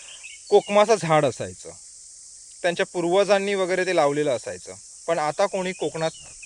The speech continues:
रतांब्यांची शेती करायला मागत नाही, कारण त्यापासून त्यांना जास्त काही पोटेन्शियल दिसत नाही. पण ह्यावरच आमचं काम चालू आहे की कोकणातल्या प्रत्येक वनस्पतीपासून तुम्ही एक पूर्णपणे इकॉनॉमी बनवू शकता.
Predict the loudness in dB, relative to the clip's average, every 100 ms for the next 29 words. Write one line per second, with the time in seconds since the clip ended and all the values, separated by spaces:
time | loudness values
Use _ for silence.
0 | -8 -4 -2 0 -2 -4 -8 -8 -8 -4
1 | -4 -4 -6 -10 -12 -16 -20 -20 -20 -20
2 | -20 -20 -20 -8 0 0 4 4 4 0
3 | 0 2 2 2 0 0 0 0 -2 -8
4 | -6 -4 -4 -8 -12 -14 -18 -20 -20 -14
5 | -8 -8 -6 0 2 4 4 2 -2 -8
6 | -8 -8 -10 -12 -12 -16 -18 -20 -20 -20
7 | -16 -10 -8 -2 -2 0 -2 -2 -2 -4
8 | -4 -10 -18 -20 -12 0 0 0 0 0
9 | 0 0 2 0 0 0 2 0 0 -6
10 | -10 -10 -6 -2 0 0 -2 -4 0 0
11 | 0 -4 -6 -4 -2 -2 -6 -8 -10 -14
12 | -16 -16